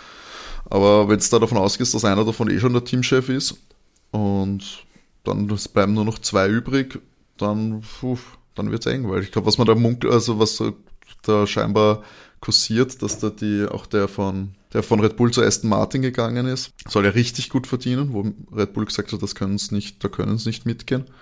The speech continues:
Ähm, ja, also ich glaub, das ist ja auch dieses, dieses Karussell, du, du kannst immer so Leute dann immer aus der zweiten Reihe, unter Anführungszeichen zweiten Reihe oder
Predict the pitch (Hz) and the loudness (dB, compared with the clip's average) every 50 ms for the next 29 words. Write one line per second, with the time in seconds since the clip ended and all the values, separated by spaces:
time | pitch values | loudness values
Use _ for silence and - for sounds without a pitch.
0 | - - - - - - - - - - - - - - _ - - - - - | -20 -20 -20 -20 -20 -20 -20 -20 -20 -20 -20 -20 -20 -20 _ -20 -20 -8 -4 -2
1 | 98 95 95 98 101 98 - - - - - - - - - _ _ _ _ - | 0 0 0 -2 -4 -6 -8 -14 -20 -20 -20 -20 -20 -20 -20 _ _ _ _ -20
2 | _ _ - - 95 92 90 110 113 92 82 - 95 98 101 95 98 98 104 104 | _ _ -14 -6 0 4 4 4 4 2 0 0 0 0 2 2 4 4 4 4
3 | 98 - - - - 113 87 - - - 131 123 - 127 - - - - 120 117 | 2 0 -6 -2 2 4 4 4 2 0 -2 0 0 0 0 -2 0 0 2 2
4 | 117 117 - 131 117 117 120 120 113 117 - - 120 113 110 107 - - 110 107 | 2 2 2 -2 0 2 2 2 2 0 -4 -4 -4 -4 -4 -2 0 0 0 2
5 | 110 - - 107 110 127 143 127 101 - 110 - 127 113 123 - 127 117 120 120 | 0 0 0 2 2 2 0 -2 -4 -6 -2 -2 0 0 0 0 0 0 2 0
6 | 131 120 107 104 110 - 139 123 113 113 113 117 120 - 107 - - - 110 104 | 2 2 4 4 4 4 2 2 2 2 0 0 -2 -2 -4 -4 -2 0 0 0
7 | - - 117 101 101 95 101 107 117 120 113 107 - 113 110 95 87 - 107 107 | 0 -2 -2 -2 0 2 2 4 4 4 2 2 -2 -4 -4 -4 -2 -2 -2 -2
8 | 104 - - 101 101 101 107 101 - - - - - - 107 98 101 107 110 101 | -2 -4 -6 -8 -8 -8 -8 -8 -8 -8 -8 -8 -10 -8 -6 -4 -2 -2 -2 -2
9 | - - 104 | -4 -6 -8